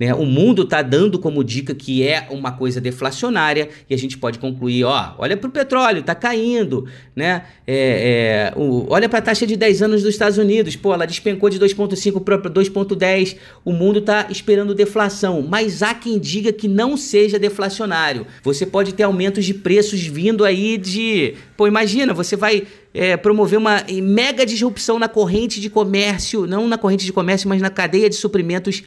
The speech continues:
automotiva. Isso aí vai fazer com que o carro fique mais caro pro consumidor americano. Então você tem uma situação aí de, né, que, que isso daí, mas tudo diz respeito ao dólar. Então parece um pouco simplista,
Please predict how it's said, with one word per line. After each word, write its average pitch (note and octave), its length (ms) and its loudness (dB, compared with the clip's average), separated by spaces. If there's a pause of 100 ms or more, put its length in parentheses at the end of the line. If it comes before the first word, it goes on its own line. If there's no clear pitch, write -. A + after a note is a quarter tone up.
automotiva. G3 1120 0 (240)
Isso - 180 -2
aí A#3+ 40 2
vai B3 120 0
fazer B3 200 -2
com C4 100 -2
que B3+ 100 -4
o B3+ 40 -4
carro C4 240 0
fique C4 220 -6
mais C4 260 0
caro A#3+ 320 -2
pro G#3 140 -8
consumidor E3 500 -8
americano. B2+ 560 -10 (340)
Então F#3+ 440 0
você G3 280 0
tem C#3 400 0
uma D#3+ 200 -4
situação E3 640 0
aí C#3 420 0
de, F#3 480 -2 (320)
né, D3+ 300 -4
que, D3 300 -8
que C3 220 -8
isso C#3 200 -10
daí, C#3 460 0 (280)
mas E3 220 -4
tudo A#3 340 2
diz G3 180 0
respeito F#3 640 0
ao F3+ 200 2
dólar. A2+ 480 -2
Então A#2 320 -6
parece F3 420 -4
um F3 40 -10
pouco C#3+ 280 -6
simplista, G3 800 -4